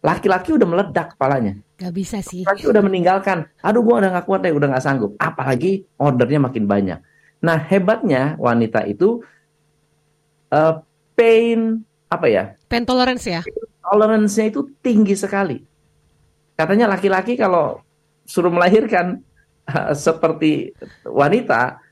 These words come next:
Speaker 1: kita dalam berapa, ini udah, udah menyerah gitu. Ya, sangat-sangat, sangat-sangat, apa ya, unbearable buat laki-laki. Tapi wanita pain tolerance sangat tinggi. Sehingga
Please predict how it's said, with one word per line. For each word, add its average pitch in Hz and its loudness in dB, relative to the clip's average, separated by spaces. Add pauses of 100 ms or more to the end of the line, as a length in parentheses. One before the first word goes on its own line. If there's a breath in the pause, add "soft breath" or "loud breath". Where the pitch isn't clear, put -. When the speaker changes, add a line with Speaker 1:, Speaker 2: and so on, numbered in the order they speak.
(220 soft breath)
Speaker 1:
kita 180 -2
dalam 123 0
berapa, 120 0 (480)
ini 160 -2
udah, 123 2
udah 110 2
menyerah 117 -2
gitu. 95 -16 (640)
Ya, 117 0
sangat-sangat, 165 -2 (220 soft breath)
sangat-sangat, 175 0
apa 156 0
ya, 107 2 (120)
unbearable 143 0
buat 117 -4
laki-laki. 104 -4
Tapi 208 -2
wanita 175 0
pain 147 0
tolerance 143 0
sangat 139 -2
tinggi. 127 -4 (400 loud breath)
Sehingga 165 0